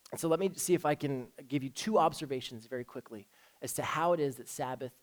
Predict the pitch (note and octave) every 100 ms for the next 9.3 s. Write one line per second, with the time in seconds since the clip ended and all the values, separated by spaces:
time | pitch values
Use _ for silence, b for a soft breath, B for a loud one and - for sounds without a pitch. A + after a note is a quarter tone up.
0 | _ B2 A#2 B2 G#2+ G#2+ - F#2+ - _
1 | _ A#2+ A2+ - A#2 A2+ G#2 G2+ - -
2 | G#2 - G#2+ G#2+ G2 G#2 F2 - - G2+
3 | F#2+ F2+ - - - b b b D3 F3
4 | D#3+ B2 G2+ _ _ b b b - -
5 | G3 G3 A3+ B3 - - - F3 F3+ F3
6 | F#3 F#3+ C3 C#3+ C#3+ C3+ C3 C3 - -
7 | _ C#3+ - C#3+ C#3 D#3+ F3+ F#3 F#3+ D3+
8 | C#3 C#3 C#3 C3 C3+ B2+ - D3 C3 B2
9 | A2+ - _